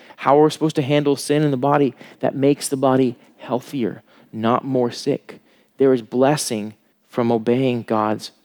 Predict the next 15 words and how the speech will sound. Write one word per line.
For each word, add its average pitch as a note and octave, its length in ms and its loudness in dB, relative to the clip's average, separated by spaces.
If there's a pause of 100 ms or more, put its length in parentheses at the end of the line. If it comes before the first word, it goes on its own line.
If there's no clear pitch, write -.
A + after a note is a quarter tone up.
word. G#2+ 400 -2 (560)
There A#2 220 4
is A#2 140 2
a A#2 60 0
reward G#2+ 600 0 (220)
for G2+ 360 -6
it. - 120 -6 (420)
So D3+ 400 4
I C#3+ 140 2
hope F#3 300 2
that F3+ 240 4
today C3+ 560 4 (200)
that C3 120 2
we B2 160 -2
leave C#3 640 2